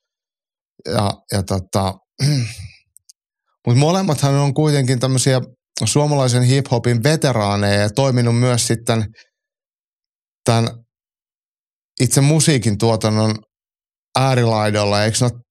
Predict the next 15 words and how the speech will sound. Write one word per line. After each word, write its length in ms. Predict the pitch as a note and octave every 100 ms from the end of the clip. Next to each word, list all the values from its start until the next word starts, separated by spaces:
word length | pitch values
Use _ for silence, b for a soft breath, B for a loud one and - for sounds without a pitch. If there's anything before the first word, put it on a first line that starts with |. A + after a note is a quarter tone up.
| _ _ _ _ -
ollut 240 | B2 A#2
tekemässä 400 | B2+ A#2 A#2 A2+
jotain 240 | G2+ A#2 A#2
kirjoja 440 | C3 C3+ B2+ A2+ A2
ja 180 | A2
jotain 280 | A2+ A#2 A#2
muitakin 440 | A#2 B2+ A#2+ G#2+ - _ _ _ _ - - B B B -
projekteja? 640 | B2 B2+ A#2+ A2+ A2+ G#2 G#2
Ja 300 | G#2+ G#2 - _ _ _ _ _ _ _ -
eikö 240 | A2+ -
Asan 460 | B2+ C3+ C3+ A#2+ A#2+ _ _ -
lyriikoita 720 | A#2+ C3 B2 A#2+ A2 A2+ G#2
pidetä 360 | G2 G#2+ G#2+ G#2 - A#2
hyvinkin 440 | B2+ B2+ A2 G#2 - -
älykkäänä? 800 | C3 C#3 B2+ A#2+ - A2+ G#2 G#2+